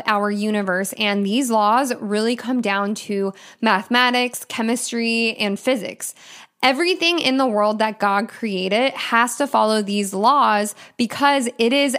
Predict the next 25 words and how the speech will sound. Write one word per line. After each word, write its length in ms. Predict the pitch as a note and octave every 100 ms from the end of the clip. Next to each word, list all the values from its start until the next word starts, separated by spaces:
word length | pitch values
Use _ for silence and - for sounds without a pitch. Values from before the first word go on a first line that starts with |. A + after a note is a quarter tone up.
| -
our, 600 | G#3+ A3 A#3+ A#3+ A#3+ A#3+ - -
how 260 | - B3+ C4
our 560 | A#3 A3+ A3 A3 A3 -
world 420 | G#3 G3+ G3 G3 -
operates. 680 | G3+ G3 F#3+ - - - - - - -
Understanding 600 | C#4 D4+ E4+ D4 C4 C#4+
these 180 | D4 C#4+
laws 300 | A#3+ A3+ A3
will 100 | A3
help 260 | A3+ A3 A3
us 140 | A#3+
understand 640 | A3 A3 A3 - G#3+ G#3 -
ourselves, 800 | F#3+ G3+ - A#3+ D4+ F4 E4+ - - -
understand 720 | - B3 A#3+ A#3+ A#3+ A3+ G3+
why 440 | G#3 G#3 B3 D#4 D#4
our 280 | A#3+ A#3
life 300 | A3 A3 A#3+
has 200 | A#3 A3
happened 540 | G3+ - G#3+ A3+ C4+ C4
the 60 |
way 260 | G#3 G#3+ A3+
it 120 | A3+
has 520 | - - A3 A3+ C4 A#3+
so 200 | A#3 A#3
far, 480 | G3+ G3 G#3+ C4